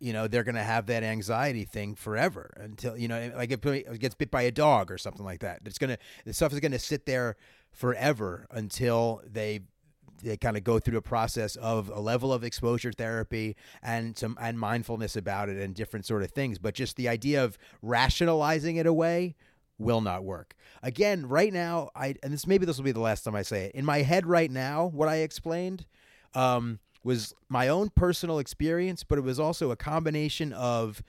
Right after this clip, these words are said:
things that this U K specialist, uh, named Peter Smith, who treats bipolar in a more naturopath way, some of the stuff that he had said,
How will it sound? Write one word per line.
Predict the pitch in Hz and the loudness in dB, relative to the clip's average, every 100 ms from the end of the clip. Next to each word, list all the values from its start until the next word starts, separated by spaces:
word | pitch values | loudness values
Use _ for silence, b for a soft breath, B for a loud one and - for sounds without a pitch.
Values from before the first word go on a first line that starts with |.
| b b b | b b b
things | - 151 151 110 | -6 -4 -4 -4
that | 127 120 113 - | -2 0 0 -4
this | 110 123 120 - - _ - | -8 -6 -6 -8 -14 _ -14
U | 110 151 | -4 -2
K | 160 151 135 | 0 0 0
specialist, | - 135 127 127 110 104 - - | -2 -2 -2 -2 -2 -4 -8 -6
uh, | 110 107 | -2 -2
named | 107 104 | -2 -4
Peter | - 147 120 | -2 -2 -2
Smith, | - 143 120 101 | -4 -2 -2 -2
who | 107 | -4
treats | 107 120 104 | -4 -6 -6
bipolar | 113 98 - 127 110 98 98 - b b | -4 -4 2 2 2 0 -2 -6 b b
in | 110 | -4
a | 110 | 0
more | 110 107 | 0 2
naturopath | 107 113 - 120 113 - 110 101 | 2 0 -2 0 0 2 2 2
way, | 104 113 107 98 98 - b b | 2 2 2 2 -2 -6 b b
some | 151 | 0
of | 131 | 2
the | |
stuff | 113 127 | 4 2
that | 120 98 | 2 0
he | 139 | 2
had | 135 120 | 0 0
said, | - 147 151 | -2 -2 -2